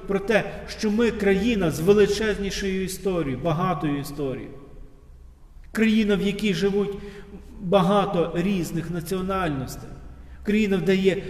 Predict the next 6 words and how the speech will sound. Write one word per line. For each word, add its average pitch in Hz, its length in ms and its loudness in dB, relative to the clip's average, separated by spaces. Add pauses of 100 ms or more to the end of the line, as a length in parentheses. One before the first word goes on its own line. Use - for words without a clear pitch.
(120)
кожен 202 320 6
регіон 196 420 4
має 190 360 2
щось - 280 -4
своє 208 280 0
особливість. 190 920 0